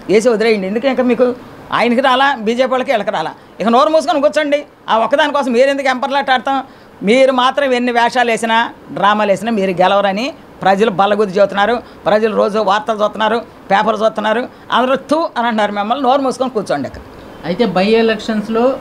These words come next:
Speaker 2: వైఎస్ఆర్సీపీ మెజారిటీ నాలుగు లక్షలకు పై మాటే అని చెప్పేసేసి కార్యకర్తలు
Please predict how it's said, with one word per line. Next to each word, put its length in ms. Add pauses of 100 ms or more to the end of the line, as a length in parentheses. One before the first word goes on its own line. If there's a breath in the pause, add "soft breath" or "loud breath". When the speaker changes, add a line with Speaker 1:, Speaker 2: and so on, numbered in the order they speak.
(140)
Speaker 2:
వైఎస్ఆర్సీపీ 680
మెజారిటీ 580
నాలుగు 360
లక్షలకు 480
పై 260
మాటే 320
అని 180
చెప్పేసేసి 600 (340 loud breath)
కార్యకర్తలు 720